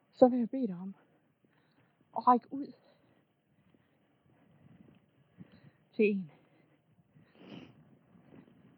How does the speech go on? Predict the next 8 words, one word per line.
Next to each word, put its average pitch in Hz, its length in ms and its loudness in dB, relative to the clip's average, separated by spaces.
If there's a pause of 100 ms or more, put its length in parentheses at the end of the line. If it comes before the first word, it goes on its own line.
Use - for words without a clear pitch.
(1040)
som 240 320 6 (140)
måske 269 540 -10 (260)
står - 220 -4
i 254 100 6
samme 233 200 0
situation, 226 520 -4 (1120)
og - 100 0
fortælle, 247 480 2